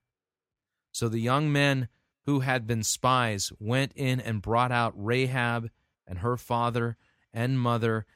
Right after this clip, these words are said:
and brothers and all who belonged to her, and they brought all her relatives and put them outside of the camp of Israel. And they burned the city with fire and everything in it.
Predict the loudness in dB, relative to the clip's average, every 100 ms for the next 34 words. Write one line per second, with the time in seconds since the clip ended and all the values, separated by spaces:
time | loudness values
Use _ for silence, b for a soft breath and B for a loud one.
0 | b -4 -2 0 0 0 0 -2 -4 -4
1 | -4 -4 -4 -6 -6 -6 -6 -6 -6 -8
2 | -8 -6 -6 -10 b b -6 -4 -4 -2
3 | -2 -2 -2 0 0 0 -2 -2 -4 -6
4 | -6 -6 -6 -6 -6 -8 -6 -8 -8 -10
5 | -6 -4 -4 -4 -6 -10 -8 -8 -8 -10
6 | -10 -10 -10 -14 -18 _ _ _ _ _
7 | _ -10 -6 -4 -4 -2 0 0 0 0
8 | 2 2 0 -4 -6 -2 0 0 -2 -6
9 | _ _ _ _ _ _ _ -10 -6 -4
10 | -4 -4 -2 -2 -2 -4 -10